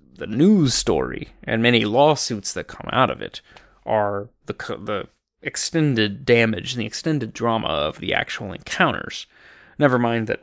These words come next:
you know, these women were being sexually assaulted. Now,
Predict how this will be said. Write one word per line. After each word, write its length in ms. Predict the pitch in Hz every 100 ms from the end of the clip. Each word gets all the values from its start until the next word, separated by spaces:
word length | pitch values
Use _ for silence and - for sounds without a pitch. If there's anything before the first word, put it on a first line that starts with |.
| - -
you 120 | 107
know, 80 | 80 -
these 160 | - -
women 220 | 82 -
were 80 | -
being 220 | - -
sexually 440 | - - - 73
assaulted. 480 | - - 104 - 101 - - -
Now, 360 | 117 107 -